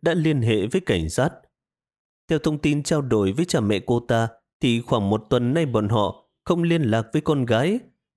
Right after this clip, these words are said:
Tuy nhiên, vì bình thường một hai tuần mới gọi điện một lần, cho nên bọn họ không hề biết con gái đã mất tích. Hơn nữa, bây giờ đang là kỳ nghỉ hè,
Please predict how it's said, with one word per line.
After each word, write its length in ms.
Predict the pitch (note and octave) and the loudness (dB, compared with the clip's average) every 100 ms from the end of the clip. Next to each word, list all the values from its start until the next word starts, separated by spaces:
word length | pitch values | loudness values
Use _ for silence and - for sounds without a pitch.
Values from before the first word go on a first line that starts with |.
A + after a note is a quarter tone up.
| _ | _
Tuy 120 | F3 | -2
nhiên, 260 | D#3 D#3+ C3 | 0 0 0
vì 200 | A2+ A2 | 0 0
bình 280 | A2 A2+ G#2+ | 0 -2 0
thường 280 | B2+ A2 G#2+ | 0 0 0
một 140 | A#2 | 0
hai 160 | D3 D#3 | -2 -2
tuần 340 | - A2 A#2 | 0 0 0
mới 100 | F#3+ | -2
gọi 160 | C3 A#2 | -2 0
điện 220 | A#2+ F#2+ | -2 0
một 260 | G#2 G2+ | 0 0
lần, 300 | G#2 G#2 F2+ F2 _ _ _ - | 0 0 0 -2 _ _ _ -4
cho 120 | E3+ | -2
nên 200 | E3 D3+ | 0 0
bọn 160 | A2+ | 0
họ 180 | A2 A2 | 0 0
không 240 | A#2+ E3 A#2+ | 0 0 2
hề 200 | A2+ G2 | 2 2
biết 260 | D3+ - | 0 -2
con 180 | D#3 B2+ | -2 0
gái 240 | A2 G#2+ | 0 0
đã 120 | C3 D3 | 0 0
mất 300 | D3 D#3+ - | 0 -2 -2
tích. 320 | C#3+ - _ _ _ _ _ _ _ - | -2 -2 _ _ _ _ _ _ _ -2
Hơn 140 | C#3+ | 0
nữa, 100 | D#3+ | 0
bây 200 | F#3 F#3+ | 0 0
giờ 260 | C#3 B2 A#2+ | 0 0 0
đang 180 | F3 D#3 | 0 0
là 120 | G#2+ | 0
kỳ 240 | - G#2+ | 0 0
nghỉ 260 | F#2+ G2 F2 | 2 2 2
hè, 320 | G#2 G2 F2+ | 2 2 0